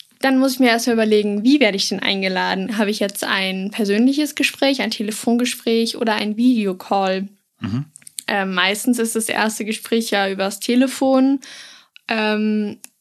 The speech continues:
Speaker 1: und da sollte ich mich gut drauf vorbereiten einfach. Ich muss versuchen, eine ruhige Atmosphäre zu schaffen, mich auch selber runterzubringen.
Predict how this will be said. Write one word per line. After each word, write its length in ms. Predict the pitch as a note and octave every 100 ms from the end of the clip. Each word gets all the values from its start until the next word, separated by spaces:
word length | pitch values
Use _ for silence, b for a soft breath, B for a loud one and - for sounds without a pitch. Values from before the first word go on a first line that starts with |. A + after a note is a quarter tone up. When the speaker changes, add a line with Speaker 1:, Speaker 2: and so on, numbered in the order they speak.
| -
Speaker 1:
und 220 | A3 G#3
da 100 | G#3+
sollte 220 | A3 G#3 -
ich 60 |
mich 280 | G#3+ G#3+ -
gut 320 | - A3 A#3
drauf 120 | A3+
vorbereiten 760 | A3+ D4 D4 C4 B3+ A#3+ A#3+ A#3
einfach. 760 | - A3 A3 A#3+ A3 G#3 A3
Ich 300 | - A3+ -
muss 180 | A3 A3
versuchen, 640 | - G#3+ A3 A3 A3 G3+ G3+
eine 320 | G#3+ G3+ G3
ruhige 340 | G3+ G#3 G#3 G3+
Atmosphäre 580 | - A3 - A#3 G#3+ A3
zu 140 | B3
schaffen, 840 | - A3+ A3 - G#3+ G#3+ A3 B3+
mich 220 | A3 G#3+
auch 100 | A3+
selber 280 | - A#3 A#3
runterzubringen. 800 | A3 A3+ A3+ - A#3 A3+ A3+